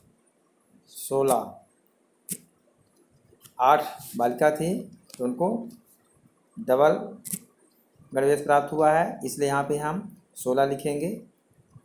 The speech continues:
गणवेश संख्या बालक rejected, Rejected नहीं हुआ है तो यहाँ पे हम ज़ीरो ज़ीरो लिख देंगे। इसके बाद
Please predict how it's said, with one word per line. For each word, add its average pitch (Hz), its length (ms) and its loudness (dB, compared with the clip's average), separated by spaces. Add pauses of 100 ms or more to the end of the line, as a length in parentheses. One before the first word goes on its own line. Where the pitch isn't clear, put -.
(480)
गणवेश 151 440 2
संख्या 160 460 2 (260)
बालक 139 460 6
rejected, 135 640 -2 (720)
Rejected 147 540 -2
नहीं 156 160 -2
हुआ 151 240 4
है 156 220 2
तो - 140 -6
यहाँ 143 180 0
पे 151 140 -2
हम 160 360 -6 (380)
ज़ीरो 139 320 -2
ज़ीरो 147 240 -2
लिख 147 160 0
देंगे। 147 420 -2 (2250)
इसके 156 280 0
बाद 156 400 6